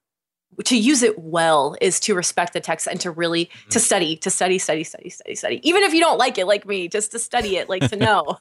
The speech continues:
Speaker 1: <laughs>
Speaker 2: So I would say don't, and, and in, you
Speaker 1: Or
Speaker 2: know, in
Speaker 1: don't.
Speaker 2: line, in line with
Speaker 1: <laughs>
Speaker 2: respect, don't level it all out. Like, respect the different voices for what they are, and, like, hear that weird,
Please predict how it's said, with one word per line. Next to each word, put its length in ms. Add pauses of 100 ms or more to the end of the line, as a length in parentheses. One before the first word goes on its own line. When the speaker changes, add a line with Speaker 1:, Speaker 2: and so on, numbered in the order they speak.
(100)
Speaker 1:
<laughs> 120
Speaker 2:
So 340 (300)
I 120
would 120
say 220
don't, 440
and, 180
and 260 (260)
in, 360 (180)
you 100
Speaker 1:
Or 60
Speaker 2:
know, 100
in 60
Speaker 1:
don't. 80
Speaker 2:
line, 260 (100)
in 160
line 220
with 140
Speaker 1:
<laughs> 100
Speaker 2:
respect, 420 (260)
don't 340
level 320
it 60
all 200
out. 280 (200)
Like, 240 (240)
respect 520
the 60
different 300
voices 340
for 140
what 160
they 140
are, 380 (120)
and, 100
like, 220 (180)
hear 720 (200)
that 460 (340)
weird, 760